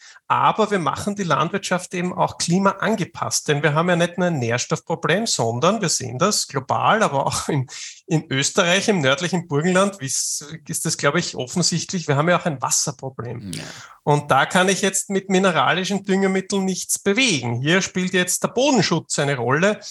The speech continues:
Speaker 1: Und das erkennen, glaube ich, auch viele Landwirte. Wir sind da auch in Österreich tendenziell durchaus ein bisschen besser als in anderen Ländern, was nicht heißt, dass alles Gold ist, was glänzt, aber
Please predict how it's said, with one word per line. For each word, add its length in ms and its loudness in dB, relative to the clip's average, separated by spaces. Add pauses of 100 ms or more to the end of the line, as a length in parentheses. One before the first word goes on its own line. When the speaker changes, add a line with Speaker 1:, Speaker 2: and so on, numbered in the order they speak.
(500)
Speaker 1:
Und 300 2
das 140 4
erkennen, 500 2
glaube 200 2
ich, 60 4
auch 80 2
viele 280 -2
Landwirte. 520 -4
Wir 100 2
sind 320 2
da 140 4
auch 80 0
in 100 2
Österreich 480 0
tendenziell 520 0
durchaus 340 0
ein 100 -4
bisschen 240 -2
besser 360 2
als 160 0
in 100 -6
anderen 340 2
Ländern, 440 2 (160)
was 160 -4
nicht 200 0
heißt, 280 2
dass 120 0
alles 400 -2
Gold 220 2
ist, 180 0
was 160 0
glänzt, 600 -2
aber 280 2